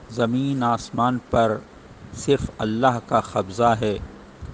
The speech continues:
अल्लाह ही की राज है। दुनिया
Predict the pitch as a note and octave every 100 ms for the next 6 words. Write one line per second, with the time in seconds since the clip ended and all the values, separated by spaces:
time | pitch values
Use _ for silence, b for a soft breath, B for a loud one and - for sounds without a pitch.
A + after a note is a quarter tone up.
0 | - - - - G#2+ A2+ B2 G#2 C#3 C#3+
1 | - B2+ G#2 G#2 G2+ G2 G2+ - - -
2 | - - - - - - - - - -
3 | - - - - - - B2 B2 C#3 D3